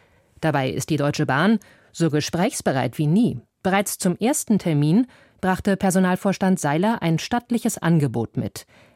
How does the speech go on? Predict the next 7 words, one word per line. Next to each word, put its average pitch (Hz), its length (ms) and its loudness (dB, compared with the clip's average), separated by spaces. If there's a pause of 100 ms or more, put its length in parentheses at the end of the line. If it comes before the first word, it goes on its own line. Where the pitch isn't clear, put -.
(200)
elf 254 340 0
Prozent 175 460 0
mehr 151 240 2
Lohn 196 420 2
und 196 240 0
eine 175 260 2
Inflationsausgleichsprämie. 135 1600 -2